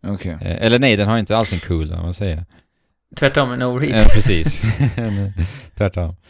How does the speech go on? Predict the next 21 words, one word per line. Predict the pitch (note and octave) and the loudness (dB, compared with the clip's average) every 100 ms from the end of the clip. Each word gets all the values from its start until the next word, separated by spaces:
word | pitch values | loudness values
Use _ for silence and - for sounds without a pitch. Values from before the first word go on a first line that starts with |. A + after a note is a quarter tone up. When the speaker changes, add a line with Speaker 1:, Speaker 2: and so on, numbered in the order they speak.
| _ _ | _ _
Speaker 2:
Så | A2 | -2
att | G#2 | 0
du | |
måste | A2 G#2+ | -2 -2
kyla | G#2 A2+ G#2 | -2 -4 -2
ner | G#2+ G#2+ | 0 0
Speaker 3:
Och | |
Speaker 2:
den | F#2 | 0
genom | F2 E2+ | -2 -4
att, | E2+ - - | -6 -8 -10
eh, | F#2 E2 D#2+ | -6 -4 -4
till | E2 E2+ | -6 -10
exempel, | D#2+ F2 D#2+ - E2 D#2 D2+ | -6 -6 -6 -6 -6 -6 -6
eh, | D#2 | -8
flyga | - F#2 E2+ | -4 -4 -2
in | E2+ | -4
i | E2 | -2
vattenfall | F2 - E2+ E2+ F#2 D#2+ - _ _ | -2 -4 -8 -2 0 -2 -10 _ _
och | F2 | -10
liknande. | E2+ D#2+ E2+ D#2 - _ _ _ _ _ _ _ | -8 -6 -6 -8 -10 _ _ _ _ _ _ _
Speaker 1:
Mhm. | G2+ | -14